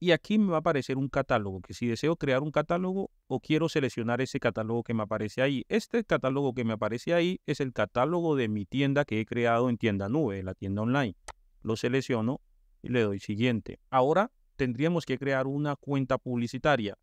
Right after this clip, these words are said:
Esa cuenta publicitaria es la encargada de generar los pagos y administrar las cuentas que hemos creado, que también va a aparecer en el administrador de anuncios. Entonces solamente le dan crear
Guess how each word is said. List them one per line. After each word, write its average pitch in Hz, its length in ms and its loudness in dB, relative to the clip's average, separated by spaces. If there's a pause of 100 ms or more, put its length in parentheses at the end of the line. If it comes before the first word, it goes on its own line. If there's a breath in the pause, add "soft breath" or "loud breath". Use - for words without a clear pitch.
Esa 165 220 0
cuenta 160 280 0
publicitaria 151 720 0
es 131 180 -2
la 135 160 0
encargada 110 800 0 (180)
de 120 120 -2
generar 104 360 -2
los 110 220 -2
pagos 151 640 0 (340)
y 160 220 0
administrar 117 600 2
las 120 200 0
cuentas 139 580 0
que 113 180 2
hemos 113 260 -2
creado, 123 560 -2 (160)
que 170 160 2
también 170 720 2
va 110 140 -2
a - 20 -4
aparecer 110 540 0
en 131 140 0
el 120 120 0
administrador 101 840 -2
de 110 140 -2
anuncios. 117 380 -4
Entonces 139 360 -2
solamente 175 640 2
le 143 140 0
dan 117 240 0
crear 135 500 0